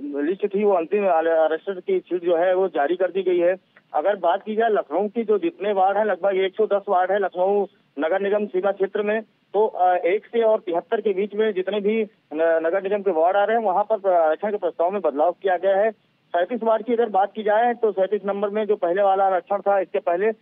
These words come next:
दिसंबर में जो लिस्ट जारी की गई थी, वही आरक्षण लागू रहेगा। वार्ड आरक्षण को लेकर लखनऊ में नई सूची भी आ गई है। पिछली सूची की तुलना में अगर देखी जाए तो चौदह वार्ड में आरक्षण व्यवस्था बदल दी गई है। नए सर्वे में लखनऊ के करीब दस फीसदी वार्ड के आरक्षण में बदलाव आया है। हालांकि यह बदलाव वार्ड एक से तिहत्तर के बीच है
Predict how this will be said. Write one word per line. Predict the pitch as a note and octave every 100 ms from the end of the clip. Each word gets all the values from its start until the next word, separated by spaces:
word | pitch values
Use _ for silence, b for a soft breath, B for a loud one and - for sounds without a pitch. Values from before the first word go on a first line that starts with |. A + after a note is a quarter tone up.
| b b D3
दिसंबर | E3 F#3 G3+
में | G#3
जो | G3 G3+
लिस्ट | G3 G3
जारी | F3+ F#3
की | G3+ G#3
गई | A#3
थी, | B3+
वही | B3+ F3+ G#3
आरक्षण | F#3 F3+ G3
लागू | D#3+ E3
रहेगा। | D3+ C3+ B2 A#2 _ b _
वार्ड | C#3+ E3+ G#3+
आरक्षण | G#3+ G#3 G3+ B3
को | A#3+
लेकर | A#3+ A#3 A#3+
लखनऊ | G3 G3 A3+
में | A3+
नई | G#3
सूची | G3 F#3+ A#3
भी | G#3+
आ | D#3+
गई | E3+ G#3
है। | G3 G#3+
पिछली | - _ E3 E3 A3+
सूची | G#3+ A#3+
की | A#3
तुलना | A3+ G#3 A3
में | A3
अगर | A3
देखी | G3+ F#3+ G#3+
जाए | G#3+ G#3+
तो |
चौदह | G#3 G3 F3+ A3
वार्ड | G#3+ G3 G#3
में | G#3
आरक्षण | G3 F3+ - G3+
व्यवस्था | E3 D#3 F#3
बदल | D#3+ D#3
दी | D#3+ E3+
गई | F3
है। | D#3+ E3+ - _ _
नए | D#3+ G3
सर्वे | A3+ A3+ A3+
में | A#3
लखनऊ | G#3+ F#3+ G#3+
के | A3 A3
करीब | G#3+ A3+ G#3
दस | F#3+
फीसदी | F#3+ F#3+ - G3+
वार्ड | F3 G3
के | G#3
आरक्षण | F3+ E3+ G#3
में | G3
बदलाव | E3+ D3 E3+ F#3
आया | F3+ F3
है। | F3
हालांकि | F3 _ _ D#3+ G#3 G#3+
यह | B3
बदलाव | G#3+ G#3 A#3+ A3+
वार्ड | G#3+ A3+
एक | G#3+ G#3+
से |
तिहत्तर | A#3 F#3+ F#3+ G#3+
के | A3
बीच | G#3 G#3
है | F3 G#3+